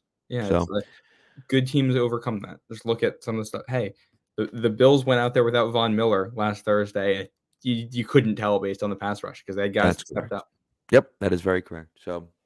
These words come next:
Speaker 2: uh, one thing before, before we get into our last segment here, or my favorite segment of the show, one thing we get into our, uh, before we get into our last segment, Tommy Kahn's been talking about, you know,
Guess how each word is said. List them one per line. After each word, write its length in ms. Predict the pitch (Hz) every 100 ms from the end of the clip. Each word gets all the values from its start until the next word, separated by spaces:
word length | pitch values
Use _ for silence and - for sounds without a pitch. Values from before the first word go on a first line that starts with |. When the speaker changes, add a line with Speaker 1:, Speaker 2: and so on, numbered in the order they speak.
| _ 101
Speaker 2:
uh, 260 | 101 90 -
one 280 | 107 175 175
thing 180 | 156
before, 420 | 107 98 131 143 113
before 240 | - 120
we 80 | 110
get 100 | 104
into 180 | 95 92
our 120 | 90
last 240 | 92 92
segment 280 | 95 90 85
here, 160 | 87 90
or 180 | 90 -
my 140 | 87
favorite 400 | 87 95 92 90
segment 260 | 80 76 78
of 60 |
the 60 | 76
show, 220 | 85 82 - - - -
one 180 | - 107
thing 140 | 107 107
we 80 | 98
get 120 | 98
into 260 | 92 87
our, 180 | 87 82 85
uh, 120 | 87 87
before 220 | 90 92
we 40 |
get 100 | 90
into 120 | 87
our 80 | 85
last 180 | 85 85
segment, 340 | 90 87 71 -
Tommy 240 | 110 123
Kahn's 280 | 117 104 95
been 80 | 98
talking 240 | 95 95
about, 220 | 92 87 -
you 120 | 95
know, 200 | 85